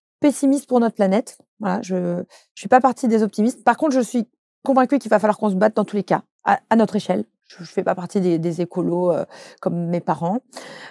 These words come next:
euh, surtout ma mère. Euh, voilà, moi, je, je sais pas si je suis encore prête à faire caca dans la Sûre,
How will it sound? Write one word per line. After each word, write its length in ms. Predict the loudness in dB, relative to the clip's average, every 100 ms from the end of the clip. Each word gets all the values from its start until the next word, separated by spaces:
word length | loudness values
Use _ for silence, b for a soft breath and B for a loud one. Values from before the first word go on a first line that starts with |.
| -6
euh, 80 | -6
surtout 240 | -4 -6 -4
ma 100 | 0
mère. 340 | 0 0 0
Euh, 80 | -2
voilà, 180 | -2 -2
moi, 80 | -2
je, 160 | -4
je 160 | -4 -4
sais 120 | -2
pas 100 | -2
si 120 | -2
je 60 | -4
suis 160 | -4 -2
encore 180 | -2
prête 200 | -2 0
à 40 | 0
faire 140 | 0
caca 260 | -2 0 0
dans 100 | 0
la 80 | -4
Sûre, 460 | -6 -4 -4 -4